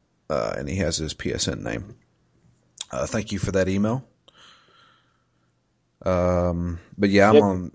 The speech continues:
Speaker 1: I'm on a complete media blackout for, for the Phantom Pain.
Speaker 2: Yeah, me too. I, I can't wait. I'm ready.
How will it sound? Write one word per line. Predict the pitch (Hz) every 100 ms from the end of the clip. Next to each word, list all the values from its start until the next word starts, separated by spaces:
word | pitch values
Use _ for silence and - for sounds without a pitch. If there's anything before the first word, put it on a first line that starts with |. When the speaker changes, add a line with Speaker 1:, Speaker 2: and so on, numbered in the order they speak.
| -
Speaker 1:
I'm | 110 113
on | 95
a |
complete | 87 - 98
media | 85 87 85
blackout | 80 82 82 - 85 73 -
for, | 90 82 78 87 - _ _ _ _ _ _ _ _ _ _ _ _ _ _ _ -
for | - 80 65 69 _ _ _ _ _ -
the | 98
Phantom | 90 64
Pain. | - 64 52 - _ _ _ _ -
Speaker 2:
Yeah, | 107 98
me | 101
too. | - 98 90 -
I, | 104
I | 107 123 110
can't | - 104
wait. | 95 101
I'm | 101 110
ready. | 113 110 107